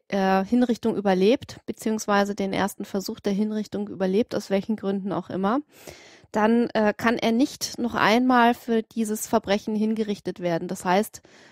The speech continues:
er ist danach frei. Und, äh, zumindest das ist ja, naja, vielleicht für die allerwenigsten, aber vielleicht doch, äh, unter Umständen dann ein Weg, um diese Strafe zu umgehen.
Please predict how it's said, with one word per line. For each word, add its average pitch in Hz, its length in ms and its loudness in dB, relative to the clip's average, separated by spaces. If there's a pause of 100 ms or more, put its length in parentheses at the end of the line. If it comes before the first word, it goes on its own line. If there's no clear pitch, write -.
(160)
er 196 100 4
ist - 180 0
danach 202 540 0
frei. 175 560 2 (560)
Und, 185 460 -4
äh, 190 260 4
zumindest 208 480 -2
das 208 180 0
ist - 200 -8
ja, 202 280 2
naja, 190 280 -2
vielleicht 196 340 -4
für 190 400 -2
die - 80 -2
allerwenigsten, 220 840 2 (480)
aber 202 240 2
vielleicht 196 360 -2
doch, - 300 -6
äh, 196 320 0
unter 202 220 -2
Umständen 196 640 0
dann 185 320 -4
ein 185 260 -2
Weg, 190 280 0 (100)
um 185 300 -6 (240)
diese 196 180 -4
Strafe 170 400 0
zu - 180 -6
umgehen. 190 440 0